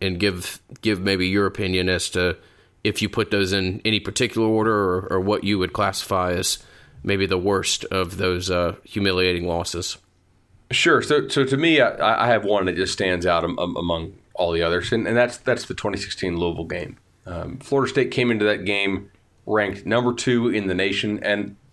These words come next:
Speaker 2: look, I do believe that you and I both said this is not the number two team in the nation, if we go back and, and, and dig that up in the show archives. And we were very worried about that game, uh, but somehow Florida State was number two in the nation, and they, uh,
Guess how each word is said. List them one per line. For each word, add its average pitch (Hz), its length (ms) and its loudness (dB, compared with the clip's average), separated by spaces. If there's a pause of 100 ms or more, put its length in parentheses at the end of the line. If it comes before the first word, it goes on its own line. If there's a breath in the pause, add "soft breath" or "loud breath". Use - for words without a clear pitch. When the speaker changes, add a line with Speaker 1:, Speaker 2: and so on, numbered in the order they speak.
Speaker 2:
look, 131 240 -2
I 131 140 2
do 185 160 0
believe 170 240 4
that 131 120 -2
you 139 140 4
and 127 80 4
I 123 160 4
both 110 240 0
said 101 420 2 (140)
this 107 180 -2
is 104 120 -2
not 113 180 4
the 104 80 -6
number 98 220 -2
two 101 100 -8
team 95 220 -2
in 85 80 -4
the 85 60 -2
nation, 82 340 -4 (240)
if - 180 -12
we 92 60 -8
go 90 180 -2
back 87 260 0
and, 95 140 -8
and, 85 180 -4
and 87 140 -6
dig 90 200 -2
that 85 140 -2
up 82 140 -4
in 80 80 -6
the 85 60 -6
show 80 220 -4
archives. 90 720 -8
And 82 220 -8
we 85 80 -6
were 82 80 -6
very 87 240 -2
worried 104 420 0 (680)
about 101 280 0
that 92 220 0
game, 117 480 -2 (340)
uh, 85 200 0
but 95 340 -4 (120)
somehow 123 480 0
Florida 123 280 -2
State 123 180 2
was 101 120 -4
number 110 180 2
two 120 140 0
in 113 80 0
the 101 80 -2
nation, 131 540 -2
and 92 420 -2
they, 92 440 0 (380)
uh, 92 260 -2